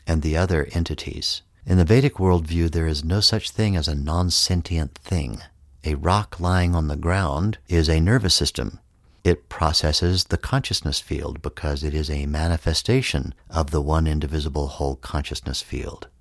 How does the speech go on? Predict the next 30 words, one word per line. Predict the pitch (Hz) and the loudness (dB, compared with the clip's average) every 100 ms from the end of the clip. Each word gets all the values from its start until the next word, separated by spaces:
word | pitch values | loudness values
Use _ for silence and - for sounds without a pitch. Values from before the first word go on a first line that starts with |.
| _ - | _ -2
Relative | 85 101 131 - 113 - | 6 8 6 4 -2 0
to | 87 | 0
a | 78 | 0
human, | 76 127 131 80 80 95 - | 0 0 2 4 2 0 -2
a | 80 | -2
rock | 71 92 104 - - | 0 0 0 -4 -2
lying | 87 82 78 | 0 0 0
on | 73 | -2
the | 73 | -2
ground | 87 101 69 80 98 - _ | -2 0 -2 -2 -4 -8 _
may | 85 92 107 | 2 4 4
have | 90 82 78 | 4 2 0
a | |
very | 71 85 95 92 | 0 2 2 2
narrow | 85 92 101 87 | 2 4 4 2
repertoire | 82 107 - - - 71 - 78 _ _ - - | 0 -2 -2 -6 -4 -6 -6 -12 _ _ -20 -8
of | 85 78 76 76 - | -2 -2 -2 -4 -4
behaviors. | 82 90 107 78 - - - - | 0 2 0 -2 -4 -6 -12 -4
And | 123 | 0
so | - 113 | 4 6
we | 104 | 8
make | 92 92 | 8 6
the | - | 4
assumption | 95 - 123 117 85 | 4 4 2 2 0
that | 82 | 0
the | - | 0
rock | 76 92 101 85 | 0 2 2 0
is | 80 | 0
not | 87 80 | 0 2
sentient. | - 95 85 71 73 - | 4 2 0 -4 -8 -12